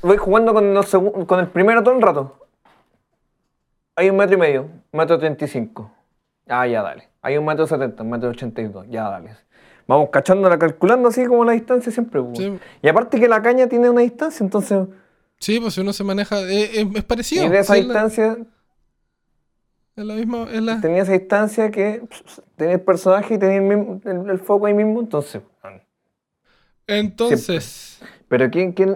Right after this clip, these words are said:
Speaker 1: qué le
Speaker 2: Digo,
Speaker 1: diría a mi, a mi,
Speaker 2: sí.
Speaker 1: a mi yo anterior? No sé, juega, ¿no? Pues, es que, no sé, yo soy un weón se-,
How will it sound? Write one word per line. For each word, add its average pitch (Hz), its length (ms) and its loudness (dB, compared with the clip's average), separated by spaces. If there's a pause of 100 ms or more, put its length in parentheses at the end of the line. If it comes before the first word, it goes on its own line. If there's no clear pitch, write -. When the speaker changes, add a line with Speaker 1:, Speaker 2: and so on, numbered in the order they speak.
Speaker 1:
qué 185 80 2
le 190 80 6
Speaker 2:
Digo, 190 120 4
Speaker 1:
diría 208 180 2
a 214 40 2
mi, 202 100 4
a 180 320 -4
mi, 202 120 2
Speaker 2:
sí. 214 60 -2
Speaker 1:
a 156 80 -2
mi 151 140 0
yo 185 100 4
anterior? 190 460 4
No 233 160 -2
sé, 233 240 -6 (480)
juega, 349 320 -4
¿no? 349 280 -12
Pues, 226 380 -4
es 208 60 -6
que, 214 160 2
no 214 580 -2
sé, 247 240 0 (120)
yo 185 140 2
soy 214 120 2
un 226 120 4
weón 233 140 4
se-, 233 100 -2